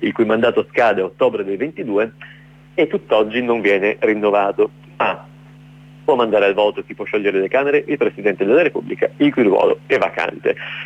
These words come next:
Nel frattempo scadono il mandato del Presidente, del, del direttore della Banca Centrale e anche quello del Capo dell'Esercito, che è ancora in proroga.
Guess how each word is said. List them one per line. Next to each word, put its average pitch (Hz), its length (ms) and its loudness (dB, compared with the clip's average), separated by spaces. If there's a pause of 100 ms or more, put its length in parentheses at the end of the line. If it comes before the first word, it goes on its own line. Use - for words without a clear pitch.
(280)
Nel 104 140 2
frattempo 110 600 0
scadono 107 720 0
il 113 240 0
mandato 110 600 0
del 110 220 2
Presidente, 107 880 0
del, 113 260 2 (420)
del 95 200 -6
direttore 107 400 2
della 104 160 4
Banca 110 260 -2
Centrale 98 640 -2
e 160 140 2
anche 101 320 -2
quello 92 160 -4
del 95 140 -4
Capo 95 220 -2
dell'Esercito, 98 720 2
che 101 320 -2
è 110 220 2
ancora 98 420 0
in 92 100 -4
proroga. 95 520 0